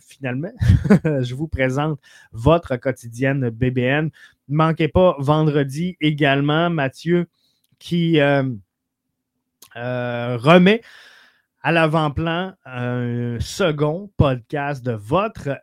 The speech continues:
M L S. Donc, euh, c'est à ne pas manquer vendredi. Si vous avez pas écouté le brunch hier, ben, je vous invite également à, euh, aller l'écouter. On parlait justement de la discorde sur la sélection.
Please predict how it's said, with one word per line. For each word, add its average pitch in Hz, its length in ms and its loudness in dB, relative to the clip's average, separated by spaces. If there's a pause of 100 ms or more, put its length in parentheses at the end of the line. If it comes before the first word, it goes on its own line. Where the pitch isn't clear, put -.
M 143 200 -4
L 131 160 -4
S. 170 480 -8 (420)
Donc, 123 300 -8
euh, 123 100 -6
c'est 165 640 -10
à 143 360 -4
ne 127 300 -4 (300)
pas 123 160 2
manquer 135 640 -6
vendredi. 139 920 -4 (680)
Si - 280 -8
vous 143 180 -4
avez 160 160 0
pas 220 160 -2
écouté 175 320 -4
le 156 60 -4
brunch 131 720 -6 (100)
hier, 135 540 -4
ben, 123 180 -6
je 117 80 -8
vous 131 220 -6
invite 135 360 -4
également 139 600 -4 (160)
à, 135 340 -4 (140)
euh, 120 320 -8
aller 135 260 -2
l'écouter. 147 560 -4
On 170 140 0
parlait 156 340 0
justement 143 400 -4
de 147 60 -6
la 123 120 -2
discorde 131 680 -4
sur 143 480 -4
la 131 320 -2
sélection. 139 720 -6